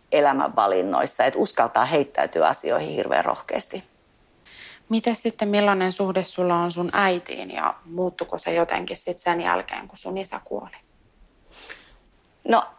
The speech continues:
Speaker 1: äiti oli aina semmonen turvasatama ja hän, hän huolehti, että eväät on kisoihin valmiina ja, ja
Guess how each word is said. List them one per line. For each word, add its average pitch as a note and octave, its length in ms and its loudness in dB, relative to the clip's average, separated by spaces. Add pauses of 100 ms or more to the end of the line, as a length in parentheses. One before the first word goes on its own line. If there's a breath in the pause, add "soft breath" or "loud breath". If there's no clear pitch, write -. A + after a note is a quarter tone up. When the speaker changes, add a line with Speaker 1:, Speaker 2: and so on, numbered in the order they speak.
(120)
Speaker 1:
äiti B3 280 6
oli G#3 140 6
aina G3+ 180 4
semmonen G3 580 2 (160)
turvasatama A#2 920 2
ja C#2 240 4 (120)
hän, D3 500 0 (320)
hän F3 260 -2
huolehti, C3+ 440 2
että B2+ 220 0
eväät D#3 460 2
on B2 240 -2 (160)
kisoihin B2+ 560 2
valmiina A2+ 600 2
ja, - 160 4 (1080)
ja G2 400 2